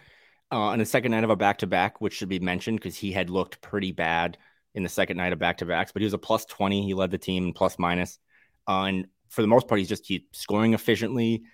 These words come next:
He's giving you more on defense. I mean, night and day compared to rookie year Ant. Um, I think the main thing he's trying to figure out, as is this team, right? They were so fun and gritty last year, but now people know about you. Now they,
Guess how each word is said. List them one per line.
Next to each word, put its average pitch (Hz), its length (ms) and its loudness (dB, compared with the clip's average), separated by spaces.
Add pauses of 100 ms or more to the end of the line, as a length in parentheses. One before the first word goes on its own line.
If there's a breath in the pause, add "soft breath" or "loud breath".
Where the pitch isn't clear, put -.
(220 loud breath)
He's 98 140 -8
giving 113 260 2
you 107 80 4
more 104 200 2
on 92 160 2
defense. 101 520 -2 (240)
I - 20 -18
mean, 82 240 -14 (240)
night 110 320 0
and 101 120 -4
day 98 200 0
compared 98 340 -2
to 95 60 -6
rookie 101 260 -2
year 98 260 0
Ant. 98 380 -4 (540 soft breath)
Um, 101 340 2
I 131 80 0
think 135 300 0 (500)
the 110 180 -8
main 113 520 2
thing 107 320 -2
he's 98 180 -4
trying 104 160 -2
to 92 80 -2
figure 92 380 -2
out, 92 280 0 (140)
as 131 220 2
is 117 120 4
this 107 160 0
team, 87 360 -2 (200)
right? 101 220 0
They 113 100 2
were 90 80 2
so 131 300 0
fun 120 360 2
and 90 300 -2
gritty 104 360 -2
last 92 340 2
year, 147 240 2 (580 soft breath)
but 113 140 -2
now 123 300 4
people 123 340 4
know 101 380 4
about 73 280 -6
you. 92 60 -8
Now 92 240 -2
they, 90 200 -4